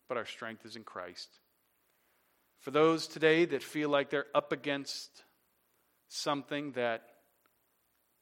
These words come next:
is just too strong, remind us that this kind cannot come out with prayer and fasting. So we commit ourselves to you afresh and realize that when we come to the counter,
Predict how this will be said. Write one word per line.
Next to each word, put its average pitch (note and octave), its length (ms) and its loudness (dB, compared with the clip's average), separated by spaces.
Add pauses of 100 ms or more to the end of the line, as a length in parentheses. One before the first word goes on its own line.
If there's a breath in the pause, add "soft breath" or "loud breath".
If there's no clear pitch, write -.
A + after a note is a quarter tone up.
(220)
is - 60 -20
just - 320 -8
too - 220 -6
strong, G#2+ 800 -4 (1600)
remind C3+ 460 -4
us A#2+ 180 -2
that A#2+ 180 -12
this D#3 200 -8
kind B2 380 -6
cannot B2 360 -8
come C3 180 -12
out C3 160 -6
with A#2+ 160 -18
prayer B2+ 220 -8
and G#2+ 100 -12
fasting. G#2 600 -10 (1800)
So - 160 -12
we A#2+ 140 -6
commit C#3+ 260 -6
ourselves C3+ 520 -4
to B2+ 100 -12
you A#2 120 -8
afresh - 640 -10 (1300)
and B2 180 -8
realize G2+ 580 -2
that A#2+ 160 -8
when A2+ 120 -10
we A2 80 -10
come E3+ 240 -8
to D#3 100 -10
the B2 80 -8
counter, G#2 640 -12